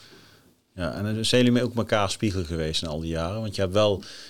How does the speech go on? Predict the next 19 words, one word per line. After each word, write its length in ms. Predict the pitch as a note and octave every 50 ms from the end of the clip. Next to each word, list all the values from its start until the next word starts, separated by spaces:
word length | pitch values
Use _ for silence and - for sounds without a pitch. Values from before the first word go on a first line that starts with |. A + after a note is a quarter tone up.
| - -
je 140 | A2 G2 F2+
eigen 240 | G2 G2+ F#2 E2
pad 220 | D#2 - F#2+ G2+ G#2
bewandeld, 640 | A2+ G#2+ G#2+ A2 A2+ A2 A2 A#2+ B2+ B2+ - - -
maar 180 | - F#2 F2+ F2
wel 200 | F2 F2 F2 E2+
allebei, 560 | C#2 F2+ F2+ F2+ E2 F2 F2 F2 F2 F2 E2+
eh, 400 | - - E2+ E2 E2 D#2+ E2 D#2+ D#2 - _ _ _
van, 160 | - - - -
richting 360 | F2+ F2+ F2+ D#2 - F2 E2
luchtmobiel 520 | E2 E2+ E2 F2 E2+ E2 F#2 G2+ A2 G#2+
uiteindelijk. 680 | G2+ G2+ G2 G#2 G#2 G#2+ G#2+ G#2 G#2+ A#2 C3 - - _ _ - - - - - - - _ _ _ _ -
Eh, 260 | - F2 E2 D2+ D2
uiteindelijk 500 | D2+ D#2 - - E2 E2+ E2 E2 E2 -
ook 100 | E2 D#2
commandantenfuncties 880 | - F#2 F2 F2 E2+ F2+ F2 F2 E2 E2+ - F2+ E2+ D#2+ - - E2+ -
gedraaid 480 | - F2 E2 E2+ E2+ E2+ E2+ E2+ D#2+
in 100 | F#2 F2
Oeruzgan. 600 | G2 G#2+ G#2+ A2 A2 G#2 G#2 A2 A2 A2+ A#2 A#2